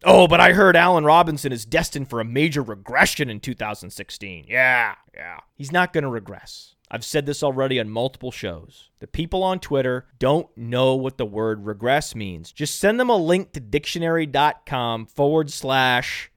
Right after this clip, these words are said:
regress when you read that on social media, because it doesn't make sense. Because the people saying that Allen Robinson is going to regress are using the word regress incorrectly. They're saying he's going to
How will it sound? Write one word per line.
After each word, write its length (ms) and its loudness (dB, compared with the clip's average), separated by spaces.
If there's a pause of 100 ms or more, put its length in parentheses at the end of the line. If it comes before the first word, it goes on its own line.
(100)
regress 880 -2
when 160 -6
you 120 -8
read 360 -4
that 180 0
on 140 -8
social 340 -6
media, 360 -10
because 160 -14
it 40 -20
doesn't 200 -4
make 180 -6
sense. 600 -10 (140)
Because 240 -10
the 80 -12
people 320 -6
saying 560 -4 (160)
that 140 -14
Allen 240 -2
Robinson 400 0
is 80 -10
going 200 -6
to 80 -12
regress 720 0 (120)
are 140 2
using 680 2 (160)
the 100 -2
word 340 2
regress 580 0
incorrectly. 920 -6 (100)
They're 120 -4
saying 320 0
he's 180 -4
going 200 -2
to 120 -4